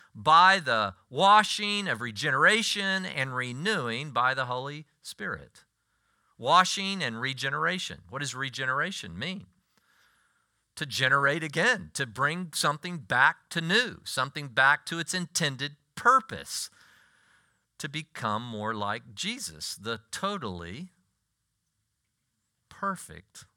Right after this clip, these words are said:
one, the unblemished Lamb. And who does that? The Spirit does that, whom he poured out upon us richly through Jesus Christ, our Savior, okay? And then lastly,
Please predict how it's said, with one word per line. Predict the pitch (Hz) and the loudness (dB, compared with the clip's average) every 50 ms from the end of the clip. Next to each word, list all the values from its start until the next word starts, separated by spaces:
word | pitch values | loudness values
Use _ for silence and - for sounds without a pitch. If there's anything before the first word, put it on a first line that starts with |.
| _ _ _ _ | _ _ _ _
one, | 120 147 185 143 - - - 92 | -18 -16 -16 -16 -16 -18 -20 -20
the | - 113 | -16 -12
unblemished | 113 117 117 104 92 85 82 87 90 - | -12 -12 -12 -12 -14 -12 -12 -14 -14 -16
Lamb. | - 123 143 135 101 _ _ _ _ _ _ - | -16 -18 -18 -20 -20 _ _ _ _ _ _ -10
And | - 131 143 135 | -8 -8 -8 -8
who | 143 143 | -10 -10
does | 165 180 185 156 | -10 -10 -10 -12
that? | - - - - - | -14 -16 -16 -16 -14
The | - | -14
Spirit | 147 - - - 214 233 - 185 | -14 -14 -12 -12 -14 -14 -14 -18
does | 170 76 76 - | -18 -18 -18 -18
that, | - - - - _ _ _ _ _ _ _ _ _ _ _ _ _ _ _ _ _ _ _ | -20 -20 -20 -20 _ _ _ _ _ _ _ _ _ _ _ _ _ _ _ _ _ _ _
whom | _ - 170 165 156 | _ -10 -8 -6 -6
he | 160 165 | -8 -8
poured | 156 - - 131 123 123 120 | -8 -10 -8 -6 -6 -4 -2
out | 110 104 107 107 | -2 -2 -2 -4
upon | 107 104 - 110 107 110 131 | -8 -10 -8 -8 -8 -8 -8
us | 147 - - | -10 -12 -12
richly | - 220 254 240 - - 87 76 73 85 | -12 -12 -12 -10 -10 -12 -12 -12 -16 -16
through | 92 - - 123 123 | -16 -16 -14 -14 -14
Jesus | 107 87 85 87 78 82 107 131 - - - - | -12 -12 -12 -12 -12 -14 -16 -14 -16 -16 -18 -16
Christ, | - - 76 78 80 - - - - | -12 -12 -10 -10 -12 -16 -18 -16 -12
our | - 123 - | -12 -12 -12
Savior, | - - 78 82 85 80 65 - _ - 104 | -12 -14 -14 -14 -16 -18 -20 -20 _ -20 -18
okay? | 101 - 127 170 208 _ _ _ _ _ _ _ _ _ _ _ _ _ _ _ _ _ _ _ _ _ _ _ _ _ _ _ _ _ _ | -14 -12 -12 -12 -14 _ _ _ _ _ _ _ _ _ _ _ _ _ _ _ _ _ _ _ _ _ _ _ _ _ _ _ _ _ _
And | - - 175 | -10 -4 -2
then | 175 170 151 | -2 0 2
lastly, | 135 120 110 107 101 - - 113 101 98 98 | 2 4 4 2 2 -2 -6 -6 -6 -8 -8